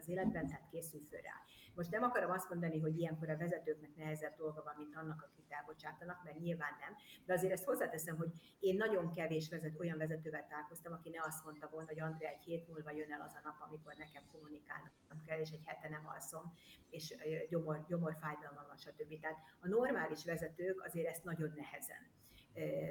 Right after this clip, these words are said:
ö, élik meg ezeket a helyzeteket. A következő az az, amit mondtam, hogy készülj föl rá, és én azt gondolom, hogy ez talán nem is az a, az a cél, ne azt várd el magadtól, hogy ezt, ö, hogy ezt úgy csináld, hogy a másik boldog legyen tőle, mert azért ez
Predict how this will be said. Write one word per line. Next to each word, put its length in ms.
ö, 20
élik 320
meg 160
ezeket 320
a 40
helyzeteket. 580
A 40
következő 480
az 100
az, 80
amit 220
mondtam, 260
hogy 140
készülj 420
föl 220
rá, 240
és 140
én 120
azt 120
gondolom, 260
hogy 100
ez 100
talán 340
nem 140
is 140
az 140
a, 180
az 160
a 60
cél, 260
ne 140
azt 200
várd 340
el 60
magadtól, 520
hogy 140
ezt, 300
ö, 120
hogy 140
ezt 160
úgy 160
csináld, 400
hogy 160
a 60
másik 420
boldog 320
legyen 300
tőle, 220
mert 160
azért 220
ez 180